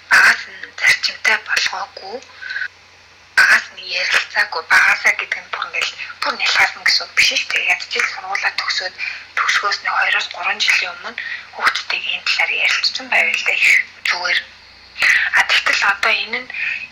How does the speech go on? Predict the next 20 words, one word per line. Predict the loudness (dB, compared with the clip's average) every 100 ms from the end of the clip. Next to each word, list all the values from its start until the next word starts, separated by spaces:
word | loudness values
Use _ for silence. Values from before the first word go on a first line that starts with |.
| -6
та | 2 2
ялангуяа | 2 -2 -4 -4 -2 -2 -4
нөгөө, | -8 -6 -8 -10 -20 -20 -20 -20 -10
а, | -6 -4
хүсэл | -2 0 2 0
зорилгоо | 0 0 0 0
тодорхойлоогүй, | 0 0 2 2 2 -2 -4 -4
ямар | -4 -4
мэрэгчлэлтэй | -4 -2 -2 0 0 0 0
болохоо | 0 0 0 -2 -4 -4
шийдээгүй, | 0 2 2 0 -2 -2 -6 -14 -14 -14 -12 -10 -12 -4
эсвэл | 0 2 2
тэрэндээ | 2 0 -2 0
цаг | 4 4
гаргаагүй | 4 2 2 0 -4 -10 -12 -8
ийм | -6 -6
хүүхдүүдэд | -6 -8 -6 -6 -4 -6 -6 -8 -8 -8 -12 -18 -14
нэг, | -8 -8
нэг | -6 -4
юм | -4